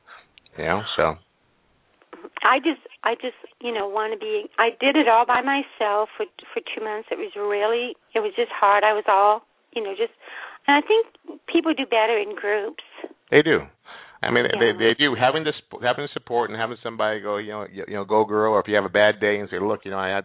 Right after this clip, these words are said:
Speaker 1: some, you know, chocolate chip cookies today," and you got somebody that says, "Hey, don't worry about it. I did it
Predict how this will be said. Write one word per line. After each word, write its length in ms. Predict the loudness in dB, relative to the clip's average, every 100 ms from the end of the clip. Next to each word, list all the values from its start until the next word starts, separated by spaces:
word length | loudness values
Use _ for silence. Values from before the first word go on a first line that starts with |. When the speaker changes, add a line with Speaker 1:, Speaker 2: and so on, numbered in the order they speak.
| -6
Speaker 1:
some, 280 | -8 -8 _ _ -20 -16 -8
you 60 |
know, 160 | -8 -8 _ -6 2
chocolate 260 | 2 0 -16
chip 100 | -10
cookies 300 | -8 -4 0 2
today," 320 | 2 0 -2 _ -20 -10 -2
and 100 | 0
you 60 |
got 160 | 2 2
somebody 300 | 2 2 2
that 100 | 2
says, 80 | 0
"Hey, 140 | -2
don't 140 | -2 -4
worry 160 | -4
about 260 | -2 -2 0
it. 20 |
I 80 | -2
did 140 | -2
it 100 | -6